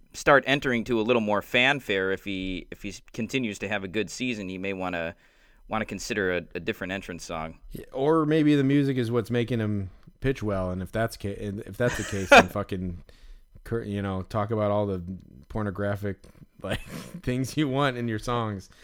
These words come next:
Speaker 2: Uh, if it means you're gonna, you know, throw a shutout, like, uh, in relief, so yeah.
Speaker 1: Um,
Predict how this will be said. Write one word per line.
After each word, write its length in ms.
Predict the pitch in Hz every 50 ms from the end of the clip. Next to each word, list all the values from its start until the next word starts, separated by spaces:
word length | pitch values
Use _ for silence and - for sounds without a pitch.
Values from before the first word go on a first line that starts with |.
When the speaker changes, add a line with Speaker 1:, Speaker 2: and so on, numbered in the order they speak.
| -
Speaker 2:
Uh, 60 | 151 151 156 -
if 180 | - 95 95 107
it 80 | 104
means 200 | 107 110 107 101
you're 80 | 104 98
gonna, 220 | 104 101 98 92 - - -
you 140 | 113 104
know, 160 | 95 92 90 87
throw 380 | - - 104 101 98 95 95
a 60 | 92
shutout, 520 | 87 - - 98 95 95 92 90 87 87 -
like, 300 | 78 85 85 82 - -
uh, 320 | 78 78 80 76 76 78 80 - _ - - - - - - - -
in 100 | 87 85
relief, 400 | 85 82 87 90 87 78 - -
so 220 | - 76 71 71 78 - -
yeah. 180 | 78 73 73 71 73 - - - _ _ _ _ _ _ _ _ - - - - - -
Speaker 1:
Um, 540 | 143 147 151 147 147 139 135 127 120 117